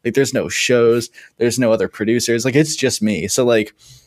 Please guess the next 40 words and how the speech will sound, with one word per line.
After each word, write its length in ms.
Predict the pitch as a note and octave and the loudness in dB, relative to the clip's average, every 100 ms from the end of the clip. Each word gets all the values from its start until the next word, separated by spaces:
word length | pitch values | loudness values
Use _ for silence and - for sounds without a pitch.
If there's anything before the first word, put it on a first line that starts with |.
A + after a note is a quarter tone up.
| - | -2
you, 320 | C#3 A2+ A#2+ | 0 0 -2
sometimes 320 | A2 E3 G3+ | 2 4 6
you 60 | D#3+ | 4
have 60 | D3+ | 4
to 80 | |
really, 120 | D3+ C#3+ | 4 4
like, 140 | A#2+ | 4
stick 240 | - - C#3 | 0 -2 0
your 100 | A2+ | 2
leg 200 | A#2 A#2+ | 2 2
out 160 | G#2+ | 0
there 120 | G#2+ | 0
to 80 | G2+ | 0
try 200 | G2+ - | 0 0
to, 60 | A2+ | 2
like, 180 | G#2+ G#2+ | 0 -2
build, 460 | - A2 A2 G#2+ G2 - | 0 4 4 0 -6 -6
you 80 | A2 | -2
know, 100 | G2 | -2
a 60 | |
community 560 | G#2+ - G#2+ A2 A2 G#2+ | -4 -2 0 0 2 0
of 120 | G2+ | -2
people 260 | - A2+ G#2+ | -4 -6 -2
that 120 | G2 | -2
support 360 | - G#2 - G#2+ | -4 -6 -4 -2
you 100 | G2 | -2
in 80 | G2+ | -2
what 100 | G2 | -2
you're 120 | F#2+ | -2
doing. 400 | G2+ G#2+ F#2+ G#2+ - - | -2 -2 -2 -6 -12 -10
Like, 100 | A2+ | -8
for 140 | - B2+ | -2 -2
you, 160 | A#2+ | 2
like, 180 | A2+ G#2+ | 0 0
going 320 | G#2+ G#2 G#2+ G#2+ | 0 0 0 -2
to 60 | - | -2
L 200 | G#2 G#2+ | -2 0
A, 220 | G#2 F#2 | 0 0
like, 160 | F#2+ | -2
that's 360 | A2+ A2 - - | -2 -2 -4 -12